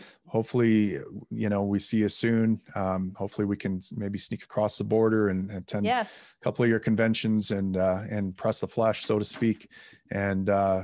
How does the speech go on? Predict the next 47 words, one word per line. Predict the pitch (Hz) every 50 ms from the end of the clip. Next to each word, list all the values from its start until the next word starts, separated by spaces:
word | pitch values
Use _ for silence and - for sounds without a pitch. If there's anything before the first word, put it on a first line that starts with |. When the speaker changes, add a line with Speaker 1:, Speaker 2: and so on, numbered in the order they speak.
| -
Speaker 1:
you | - 110 107
know, | 95 95 95
without, | 98 95 104 104 - - 101 101 104 104 - - -
uh, | 104 98 95 95 92 - - _ _ _ - - - -
without | - - - - 110 104 101 - 107 104 98 - 117 -
fear | - - 110 107 107 107 104 104 110 -
of, | 107 101 98 95 92 - - - - -
<laughs> | 123 110 92 -
you | 117 101 98
know, | 101 95 92 - - - - - - - _ _ -
uh, | - 101 98
this | 95 104 104 95 - -
killer | - - - 113 110 107
virus | 98 101 95 98 101 104 104 101 - - - - - _ -
that's | 107 98 - -
out | 98
Speaker 2:
Right. | 98 92 -
Speaker 1:
there. | - 101 98 98 98 - _ _ _ - - - _ _ _ - -
Um, | 98 98 98 98 98 98 95 95 95 - _ -
but, | - 98 95 92 - -
uh, | 107 98 101 101
it's, | 98 101 - - - 151
thank | - 131 123 120
you | 127
so | 113 - 123
much, | 117 113 113 - - -
Angela, | 110 110 110 107 110 110 107
for, | - - 104 101 101 101 98 95 -
for | - - 104 98 98 98 95 95
sharing | - - - 120 117 117
with | 117 107 - 117
us | 113 - - -
what's | 98 - -
going | - 104 104 104
on | 104 107 110 110 117
down | 117 110 110 110
there. | 110 107 110 110 110 107
And, | 104 98 98 101 101 101 98 95 90
uh, | 92 95 98 98
we're, | 98 101 98 98 98 101 -
we're | - 110 107 107
all | 107 110
rooting | 110 110 110 110
for | - - 101
you | 98
up | 92 92 - -
here. | - 95 87